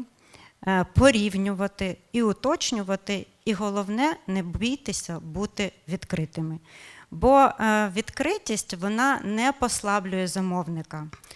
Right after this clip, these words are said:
вона робить його сильнішим. Е, бо відкритість створює співпрацю. А, е, коли замовник і ринок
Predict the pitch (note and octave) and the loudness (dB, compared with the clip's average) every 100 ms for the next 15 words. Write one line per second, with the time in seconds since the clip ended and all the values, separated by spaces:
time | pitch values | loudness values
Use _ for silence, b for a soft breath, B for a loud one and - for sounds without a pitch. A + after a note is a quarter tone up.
0 | B F3+ F#3+ G#3 G#3+ A3+ B3 - G3 F#3+ | B 0 2 4 2 2 0 0 0 0
1 | G#3 - F#3+ F3 F3+ D#3+ - E3 F3 _ | 0 0 2 4 4 4 2 0 -2 _
2 | B B B B B B B _ - G3 | B B B B B B B _ 0 4
3 | G3 F#3+ F#3 A#3+ C#4 C#4 - F#3 A3+ - | 6 4 4 8 10 10 8 -4 -4 -2
4 | C#4+ G4 A#3+ G#3 - - - - - - | -2 0 0 0 -2 -12 -14 -14 -10 -10
5 | F#3 A#3 D4 C4 - - A3 - F#3+ E3+ | -2 2 4 4 2 -2 -6 -2 -2 -2
6 | E3+ - E3+ E3+ _ B B B B - | -4 -8 -10 -12 _ B B B B 2
7 | G#3 G#3+ G#3 - F#3 G3 G3 G3 F#3+ - | 6 6 6 2 -4 -2 -2 -2 -4 -10
8 | - A#3 B3 B3+ A#3+ A#3+ B3 G#3+ G3 F#3 | -4 0 2 2 4 6 8 6 4 0
9 | - - - G#3 G#3 - G3+ A3+ A3 F#3 | -4 -14 -4 0 0 -2 0 2 2 0
10 | E3+ | -2